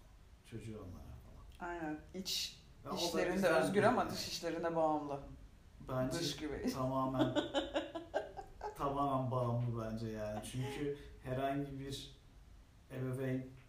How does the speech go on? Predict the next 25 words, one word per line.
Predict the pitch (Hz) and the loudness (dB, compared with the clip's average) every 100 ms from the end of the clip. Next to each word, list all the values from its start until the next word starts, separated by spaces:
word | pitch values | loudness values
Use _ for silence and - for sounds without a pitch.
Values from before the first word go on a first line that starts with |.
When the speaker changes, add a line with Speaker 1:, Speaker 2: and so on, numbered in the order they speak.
| - - - - - | -20 -20 -20 -20 -12
Speaker 1:
müdahale | 139 135 131 127 131 131 | -8 -2 2 4 4 0
ediyorsa | 139 131 135 120 117 - - - 131 | -2 -4 -2 -2 -4 -8 -18 -16 -6
bir | 120 | -2
evliliğe | 120 120 143 170 | 0 0 -2 -4
sadece | - 123 117 120 120 120 - - - - - - - - - - - - - | -4 -2 -2 -2 -4 -4 -10 -18 -20 -20 -20 -20 -20 -20 -20 -20 -20 -20 -8
dışla | 139 - 135 127 - - - | -6 -4 -2 -2 -4 -8 -12
şey | - 120 117 | -6 -4 -2
kalmaz, | 113 107 107 117 | -4 -6 -8 -10
içine | - 123 | -4 -2
girer | 117 117 107 - - | -2 -2 -4 -8 -2
yani. | - | 4
Speaker 2:
Ama | 208 190 | 6 8
aynı | 180 180 | 8 6
evde | 165 156 220 214 | 2 4 4 4
değilsin. | 190 170 - 147 143 | 4 0 -4 -6 -4
Yani | 156 147 139 | 4 4 4
evinde | - 165 165 165 | 2 2 4 2
istersen | 156 - 147 131 - 208 208 - - - - - - | 0 2 2 2 6 6 6 0 -12 -20 -20 -20 -14
işte | - - | -14 -8
çırılçıplak | - 208 180 170 - 208 208 - | -2 2 2 0 -2 4 4 4
kafandan | 160 170 160 160 | 4 4 6 4
aşağı | 151 - 175 | 4 0 0
çikolata | - 175 160 160 | -2 -2 -2 0
dökerek | 156 151 185 233 | 0 2 2 4
koş. | - 131 - - | 6 6 6 -6